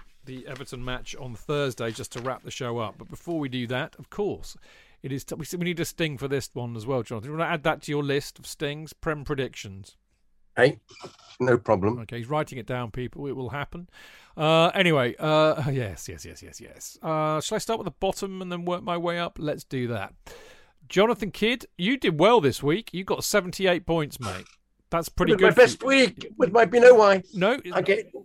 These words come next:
Speaker 2: nearly all of them are one one.
Speaker 1: Your best week was a hundred and thirty. I don't know when you did
Speaker 2: No,
Speaker 1: that.
Speaker 2: it was almost my best week.
Speaker 1: Yeah, it's pretty good. <laughs> But you're still rooted to the bottom. You are the new, you are the Newcastle or the Norwich of the, uh,
Speaker 2: Hooray!
Speaker 1: Chelsea Fancast Prem Predictions League.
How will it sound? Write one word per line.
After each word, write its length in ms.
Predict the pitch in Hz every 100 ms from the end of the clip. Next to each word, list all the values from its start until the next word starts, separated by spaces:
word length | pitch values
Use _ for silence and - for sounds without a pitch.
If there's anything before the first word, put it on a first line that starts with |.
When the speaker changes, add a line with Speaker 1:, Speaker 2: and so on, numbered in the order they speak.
| -
Speaker 2:
nearly 300 | 196 185 180
all 160 | 185
of 60 | 170
them 160 | 151
are 60 | 143
one 240 | 135 143
one. 120 | 135 131
Speaker 1:
Your 140 | 202
best 300 | 170 240 -
week 160 | 214 202
was 80 | 202
a 60 |
hundred 240 | 185 202 196
and 100 | 185
thirty. 420 | 202 175 135 117
I 40 |
don't 100 | 110
know 80 | 185
when 140 | 165 156
you 80 |
did 100 | 143
Speaker 2:
No, 140 | 151 131
Speaker 1:
that. 140 | 104
Speaker 2:
it 60 | -
was 120 | 147
almost 400 | 190 175 143 -
my 100 | 120
best 300 | 107 104 -
week. 120 | 147
Speaker 1:
Yeah, 140 | 180 165
it's 140 | 165
pretty 240 | - 180 156
good. 300 | 147 254 - 285
<laughs> 120 | -
But 140 | 190
you're 120 | 175
still 280 | 170 - 220
rooted 420 | 180 214 196 202 151
to 80 | 170
the 80 | 160
bottom. 380 | 156 143 131
You 160 | 123 160
are 120 | 170
the 80 | 165
new, 240 | 160 175 175
you 160 | 165 165
are 100 | 175
the 80 | 165
Newcastle 640 | 170 190 - 165 160 -
or 60 | 151
the 60 | 147
Norwich 480 | 151 160 151 - -
of 140 | 127
the, 300 | 147 135 131
uh, 160 | 127 127
Speaker 2:
Hooray! 320 | 587 605 554
Speaker 1:
Chelsea 400 | 523 494 466 440
Fancast 480 | 143 139 - 135 -
Prem 220 | 143 120
Predictions 500 | 120 123 - 127 101
League. 320 | 113 110 104